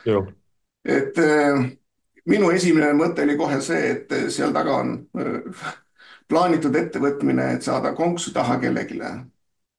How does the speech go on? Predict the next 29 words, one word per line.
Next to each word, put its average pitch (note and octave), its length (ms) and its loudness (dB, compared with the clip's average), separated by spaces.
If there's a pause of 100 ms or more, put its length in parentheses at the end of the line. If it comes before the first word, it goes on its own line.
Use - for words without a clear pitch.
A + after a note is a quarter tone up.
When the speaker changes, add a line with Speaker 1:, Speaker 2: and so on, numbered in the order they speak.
(380)
Speaker 2:
Et, - 240 -12
äh, - 260 -4 (180)
just. E3+ 180 2
Speaker 1:
Võimalik. G#2+ 200 -6 (760)
Jah. A2+ 160 2
Speaker 2:
Jah. C3 140 0 (360)
Speaker 1:
Aga B2+ 100 0
õnne-, C3 160 2
õnneks C#3 220 0
nagu A2 100 -2
selles B2 160 0
mõttes G#2 160 -2
nagu G2 120 0
Eesti, B2 220 2
e-, B2+ 280 2
Eesti C3 200 -4
puhul F2 240 -4
on F2+ 100 0
see G2 260 2
vähemalt E2+ 300 -4
hea G#2+ 280 2
veel, D2+ 160 0
et, - 180 -12 (720)
et E2+ 160 -4
kui E2+ 260 -4
selline D#2 840 0
isegi D#2 280 -2
nagu, D#2 220 0
ütleme, D#2 260 -4